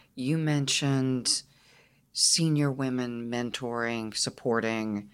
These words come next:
junior women. Is there a formalized process that you've seen,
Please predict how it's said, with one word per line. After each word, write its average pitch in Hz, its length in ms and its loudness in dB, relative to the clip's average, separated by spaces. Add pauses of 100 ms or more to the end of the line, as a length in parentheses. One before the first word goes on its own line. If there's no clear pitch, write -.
(220)
junior 110 380 -2
women. 50 400 -6 (680)
Is 180 300 0
there 160 280 -4
a 131 180 -4 (640)
formalized 147 680 2
process 135 640 -4
that - 180 -4
you've 120 220 -6
seen, 117 580 -2